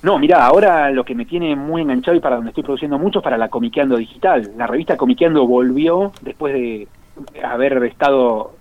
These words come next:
durmiendo durante un tiempo, cuando muchos pensaban que estaba muerto, en realidad estaba hibernando, y quizá en,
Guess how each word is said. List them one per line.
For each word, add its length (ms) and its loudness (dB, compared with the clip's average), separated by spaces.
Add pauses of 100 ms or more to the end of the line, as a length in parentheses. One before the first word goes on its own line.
(180)
durmiendo 680 0
durante 260 -2
un 140 -6
tiempo, 340 -2
cuando 180 -2
muchos 260 -4
pensaban 300 0
que 60 -12
estaba 220 -2
muerto, 340 -4
en 60 -4
realidad 200 -4
estaba 240 -2
hibernando, 920 -2 (480)
y 200 -8
quizá 720 0
en, 280 -4